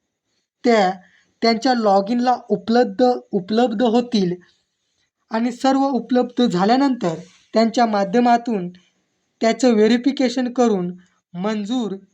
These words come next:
किंवा नामंजूर याची यादी पुढे पाठवली जाईल. चला, ही एक छोटीशी आणि महत्त्वाची अपडेट होती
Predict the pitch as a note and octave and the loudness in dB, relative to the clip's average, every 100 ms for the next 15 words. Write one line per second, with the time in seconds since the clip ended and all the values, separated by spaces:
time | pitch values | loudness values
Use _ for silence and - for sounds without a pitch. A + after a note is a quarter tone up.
0 | - A3+ A#3+ A3+ B3+ C#4 C4 A3+ F#3+ F#3 | -4 0 0 0 0 0 -4 -6 -6 -8
1 | F3+ - _ _ _ - G3+ G#3+ G#3+ B3+ | -10 -18 _ _ _ 0 2 2 0 0
2 | B3+ A3 G3 F#3+ A#3 F#3 F3 - G#3+ B3 | 2 2 2 2 -2 -2 -8 -6 0 0
3 | B3 F#3+ G3+ G3 G3 F3+ D#3+ D3 _ _ | 2 0 0 -2 0 -2 -2 -8 _ _
4 | _ _ _ _ _ - A3 A#3 A#3+ B3 | _ _ _ _ _ -4 0 2 2 2
5 | B3+ C4 C#4 - _ - G#3+ G#3+ C4+ C#4+ | 0 0 -4 -16 _ -2 -2 2 0 2
6 | G#3 F3 G#3 A#3 G3 F3+ B3+ B3+ B3 B3+ | 0 2 2 2 2 0 0 0 0 0
7 | B3+ G3 A#3 A#3 A#3+ A#3+ A3+ F3 F3 | -6 -4 -6 -6 -6 -8 -6 -8 -10